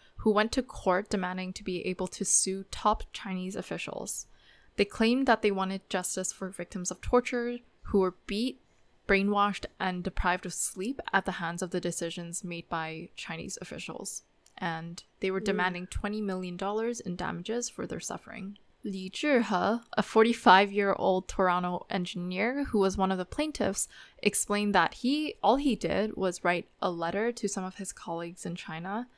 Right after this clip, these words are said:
Speaker 1: about how the Falun Gong were being treated by the government, and he was later arrested, stripped down naked, and forced to go outside in the freezing wind. So they were trying to, like,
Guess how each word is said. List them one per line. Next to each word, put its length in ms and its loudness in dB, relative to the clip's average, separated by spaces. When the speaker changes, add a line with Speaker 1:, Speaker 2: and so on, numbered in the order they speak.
Speaker 1:
about 340 0
how 180 0
the 80 -4
Falun 340 -4
Gong 360 -2
were 120 -2
being 260 -4
treated 360 -6
by 100 -2
the 80 -4
government, 560 -8
and 420 -10
he 140 0
was 180 2
later 400 0
arrested, 640 -2
stripped 480 0
down 240 2
naked, 480 -6
and 160 -2
forced 280 -2
to 60 -4
go 160 -2
outside 420 -6
in 100 -6
the 60 -10
freezing 500 -8
wind. 300 -6
So 120 -4
they 120 -2
were 60 -4
trying 240 -6
to, 100 -2
like, 220 -4